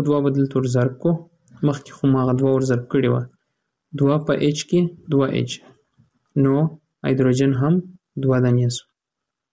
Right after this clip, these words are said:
دوه، مخکې م سوډیم ته ور ضرب کړي وه، د هغه دوه د اکسیج-، اکسیجن دپاره هم دي، د هایدروجن دپاره هم دي. دوه دانې ایچ سو. او بل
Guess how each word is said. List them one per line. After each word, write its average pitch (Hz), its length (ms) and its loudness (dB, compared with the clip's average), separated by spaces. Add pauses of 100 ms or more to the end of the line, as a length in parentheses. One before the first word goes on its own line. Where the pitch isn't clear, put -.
(220)
دوه، 131 280 0 (560)
مخکې 135 300 -4
م 131 80 2
سوډیم 131 380 0
ته 135 80 -4
ور 143 140 0
ضرب 160 180 0
کړي 165 200 0
وه، 170 120 2
د 143 80 0
هغه 135 180 0
دوه 139 240 0
د 143 80 -2 (100)
اکسیج-، 131 500 -4
اکسیجن 131 440 -2
دپاره 127 360 -2
هم 135 200 2
دي، 160 140 2
د 147 140 2
هایدروجن 135 460 2
دپاره 127 360 -2
هم 123 160 2
دي. 123 140 -4 (600)
دوه 139 260 2
دانې 123 260 0
ایچ 123 240 -4
سو. - 200 -8 (420)
او 139 180 0
بل 147 240 2